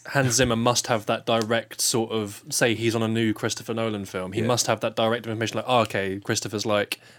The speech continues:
Speaker 1: 'Right, we're gonna do this scene, it's gonna involve loads of choppy cuts in my head, I'm thinking, we
Speaker 2: Yeah.
Speaker 1: want some choppy music." And
Speaker 2: Yeah.
Speaker 1: Hans is like, "Yeah, I'm on it."
Speaker 2: Well, it's the same as, there's a,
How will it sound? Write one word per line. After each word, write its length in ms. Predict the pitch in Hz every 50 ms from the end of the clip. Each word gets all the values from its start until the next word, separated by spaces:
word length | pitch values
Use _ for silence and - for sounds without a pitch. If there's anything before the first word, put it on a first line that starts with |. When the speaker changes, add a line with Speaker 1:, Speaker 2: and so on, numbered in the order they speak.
| - _
Speaker 1:
'Right, 200 | - 110 104 101
we're 60 | 110
gonna 120 | 110 110 107
do 140 | 117 117
this 160 | 113 120 113 -
scene, 280 | - 117 110 110 107 107
it's 100 | 104 -
gonna 140 | 120 110
involve 520 | 107 104 107 107 104 - 110 104 104 104 104
loads 240 | 117 117 110 104 -
of 80 | 107 104
choppy 240 | - - 113 - 110
cuts 340 | - - 131 - - - -
in 60 | 120
my 100 | 117 107
head, 180 | 117 135 127
I'm 80 | 131 127
thinking, 460 | 117 - 131 127 120 - 131 131 127 117 -
we 80 | 143
Speaker 2:
Yeah. 40 | 131
Speaker 1:
want 120 | 120 120 -
some 100 | 117 104
choppy 220 | - 107 - 110
music." 360 | 107 104 101 98 - 92 90 -
And 80 | 104 98
Speaker 2:
Yeah. 60 | 98
Speaker 1:
Hans 140 | 110 110 104
is 80 | 98 101
like, 140 | 95 90
"Yeah, 120 | 113 120 113 95
I'm 80 | 107
on 100 | 107 101
it." 60 | 92 - - -
Speaker 2:
Well, 100 | 120 123
it's 140 | 120 113 -
the 80 | 120
same 280 | - - 131 127 123 117
as, 180 | 113 101 -
there's 220 | - - 104 95 101
a, 160 | 101 98 90